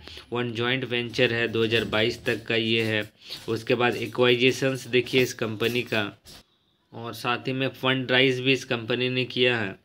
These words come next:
और ये इनका डिस्ट्रीब्यूशन नेटवर्क है दो हज़ार बीस का।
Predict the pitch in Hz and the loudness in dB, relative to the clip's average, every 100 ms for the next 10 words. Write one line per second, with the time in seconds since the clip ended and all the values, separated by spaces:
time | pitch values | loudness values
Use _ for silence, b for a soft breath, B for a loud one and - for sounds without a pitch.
0 | B B B B 101 104 107 110 107 123 | B B B B -10 -6 -4 -4 0 2
1 | 123 117 120 123 117 113 113 120 113 127 | 2 -2 -4 -4 -2 -4 -2 -4 -2 -4
2 | 120 117 113 120 110 117 110 113 117 110 | 0 -2 0 -2 0 -2 0 0 2 0
3 | 104 117 117 113 104 - | 0 -2 0 0 0 -2